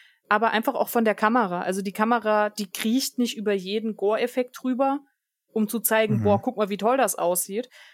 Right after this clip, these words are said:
Speaker 1: Und auch, ähm, wenn jemand stirbt, wie jetzt im Falle des Kindes, du bekommst die gesamte emotionale Last der Situation gezeigt. Also es ist wirklich klar, da ist eine Person gestorben. Das ist nicht einfach das typische,
Speaker 2: Mhm.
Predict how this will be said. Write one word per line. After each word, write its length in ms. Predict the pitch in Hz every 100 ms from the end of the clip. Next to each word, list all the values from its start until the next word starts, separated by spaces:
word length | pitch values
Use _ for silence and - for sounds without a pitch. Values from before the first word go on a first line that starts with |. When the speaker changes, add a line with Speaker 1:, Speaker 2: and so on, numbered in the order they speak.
| _ _
Speaker 1:
Und 320 | 214 214 -
auch, 360 | 202 202 202 -
ähm, 440 | 190 185 185 185 - -
wenn 320 | 180 196 233
jemand 360 | 220 202 185 180
stirbt, 760 | - 240 262 196 269 _ - _ _ _ _ -
wie 140 | 196
jetzt 200 | 220 220
im 100 | 202
Falle 220 | 214 214
des 180 | 185 190
Kindes, 540 | - 254 202 233 - - _ _ _
du 180 | - 196
bekommst 500 | 208 233 240 240 214
die 60 |
gesamte 840 | 190 196 175 214 269 - 254 240 -
emotionale 680 | 220 226 220 220 214 214 190
Last 300 | 185 - -
der 100 | 190
Situation 560 | 208 196 185 190 185 170
gezeigt. 440 | - - - - _ _ _ _ _ 196
Also 180 | 196
es 120 | 202 233
ist 160 | -
wirklich 340 | 208 233 262 -
klar, 240 | 190 214
da 60 | 202
ist 160 | 208
eine 80 | 208
Person 360 | 196 175 196 196
gestorben. 540 | 185 180 170 160 185
Das 200 | 196 185
ist 60 | 214
nicht 180 | 208 190
einfach 420 | 196 190 180 - _ _ _ _ -
das 220 | 196 190
typische, 560 | 220 202 196 196 185 143
Speaker 2:
Mhm. 260 | 107 107